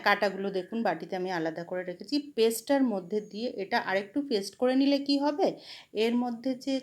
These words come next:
ছোট ছোট কাঁটা যদি কখনো থেকে থাকে, সেটা কখনো দাঁতে বাঁধবে না, তো বিঁধবে না। তো দেখুন, আমি আবার সেই মাছের, আহ, প্লেটটার মধ্যে সমস্ত এই মশলা এবং মাছের গ্রেভিটাকে নামিয়ে রাখলাম।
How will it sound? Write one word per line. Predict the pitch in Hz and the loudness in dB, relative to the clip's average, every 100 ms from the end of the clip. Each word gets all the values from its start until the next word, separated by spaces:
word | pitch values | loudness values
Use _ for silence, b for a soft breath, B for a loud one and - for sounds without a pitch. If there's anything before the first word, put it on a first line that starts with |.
| - | -4
ছোট | 262 254 | -4 -2
ছোট | 277 277 | 0 0
কাঁটা | 277 254 202 226 | 0 2 0 0
যদি | 233 226 240 | -2 -4 -4
কখনো | 202 202 226 | -6 -4 -6
থেকে | 226 190 - | -6 -8 -8
থাকে, | 202 220 285 | -8 -6 -4
সেটা | 247 196 196 | -4 -4 -4
কখনো | 185 233 240 | -2 -2 -2
দাঁতে | 196 180 165 240 | -2 -4 -2 -4
বাঁধবে | 226 160 147 147 147 | -2 -4 -6 -6 -4
না, | 143 147 B B B _ - | -4 -6 B B B _ -2
তো | 214 208 196 | 0 0 -2
বিঁধবে | 185 160 165 | -8 -4 -2
না। | 156 156 | -2 -4
তো | - 240 | -4 -2
দেখুন, | 226 233 240 285 285 | 2 2 4 2 2
আমি | 190 202 - | -2 -4 -2
আবার | 185 196 | -2 -2
সেই | 202 226 | -4 -4
মাছের, | 208 170 165 240 233 | -4 -4 -4 -2 -2
আহ, | 214 202 185 180 180 175 | -2 -6 -4 -2 -2 -4
প্লেটটার | 175 185 180 180 196 190 | -4 -4 -4 -2 -4 -2
মধ্যে | 180 165 208 285 285 B B - | -4 -4 -2 -2 -4 B B -8
সমস্ত | 208 196 214 220 - 233 226 220 - | -2 0 -2 -4 -6 -2 -2 -2 -4
এই | 196 | -6
মশলা | 185 185 180 180 214 214 | -4 -4 -6 -4 -2 -2
এবং | 202 180 | -2 -4
মাছের | 175 160 196 170 | -6 -6 -8 -6
গ্রেভিটাকে | 180 170 180 202 196 214 | -6 -6 -4 -4 -2 -4
নামিয়ে | 202 175 175 | -4 -4 -6
রাখলাম। | 180 185 233 262 285 | -6 -4 -2 -2 -2